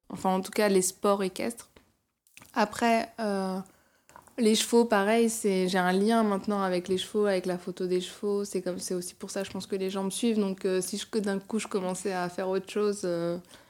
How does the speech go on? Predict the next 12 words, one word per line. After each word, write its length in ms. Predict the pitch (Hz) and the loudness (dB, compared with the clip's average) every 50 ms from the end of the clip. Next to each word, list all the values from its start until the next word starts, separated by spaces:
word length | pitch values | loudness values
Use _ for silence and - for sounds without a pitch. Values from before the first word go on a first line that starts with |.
| _ - - _ _ _ - | _ -20 -20 _ _ _ -6
euh, 880 | - 190 180 175 170 170 165 170 170 170 170 170 170 165 165 170 170 170 | -4 -2 -2 0 0 -2 -2 -2 -2 -2 -2 -2 -2 -2 -4 -4 -4 -4
ça, 380 | 175 - - 180 175 175 170 - | -6 -4 -4 -2 -2 -2 -2 -4
enfin, 220 | - - 180 175 | -2 -2 -2 -2
je 80 | - - | -2 -4
pourrais 200 | - 202 202 185 | -4 -4 -4 -2
faire 160 | - 196 190 | -2 -2 0
autre 140 | 202 208 - | 0 0 2
chose, 200 | - 254 240 226 | 2 2 4 4
mais 380 | 208 196 185 180 180 180 180 175 - | 4 2 2 0 0 -2 -2 -4 -2
que 120 | - 196 | -2 -2
je 80 | 185 - | -2 -2
quitte, 260 | - 214 202 - - | -4 -8 -8 -8 -8